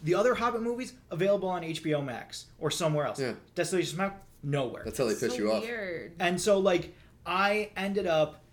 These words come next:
Speaker 1: having to watch the extended edition scenes on YouTube.
Speaker 2: Oh.
Speaker 1: And then renting Desolation
Speaker 3: Oh,
Speaker 1: of
Speaker 3: no.
Speaker 1: Smaug because I wasn't gonna pay fifteen dollars for the extended edition because it wasn't available to rent. You can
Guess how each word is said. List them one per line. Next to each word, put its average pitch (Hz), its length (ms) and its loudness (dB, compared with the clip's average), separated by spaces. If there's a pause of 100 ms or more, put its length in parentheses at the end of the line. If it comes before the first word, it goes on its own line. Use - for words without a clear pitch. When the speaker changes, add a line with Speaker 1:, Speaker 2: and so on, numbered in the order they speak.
Speaker 1:
having 151 400 0
to 139 100 -10
watch 135 380 -4
the 135 100 -4
extended 180 680 0 (100)
edition 156 480 -2
scenes 156 640 -2
on 127 240 -12
YouTube. 123 600 -6 (260)
Speaker 2:
Oh. 147 400 6
Speaker 1:
And 180 180 4
then 151 440 4
renting 175 720 4
Desolation 156 460 4
Speaker 3:
Oh, - 20 2
Speaker 1:
of 131 80 0
Speaker 3:
no. - 60 -2
Speaker 1:
Smaug 135 420 4 (240)
because 156 180 0
I 160 60 8
wasn't 180 240 4
gonna 165 120 0
pay 151 220 0
fifteen 139 380 -2
dollars 151 460 2
for 147 120 -2
the 131 100 -4
extended 160 540 0
edition 123 380 -6
because 143 220 -4
it 143 100 -4
wasn't 147 240 2
available 170 320 2
to 165 80 -4
rent. 202 280 2
You 143 60 -16
can 151 140 -12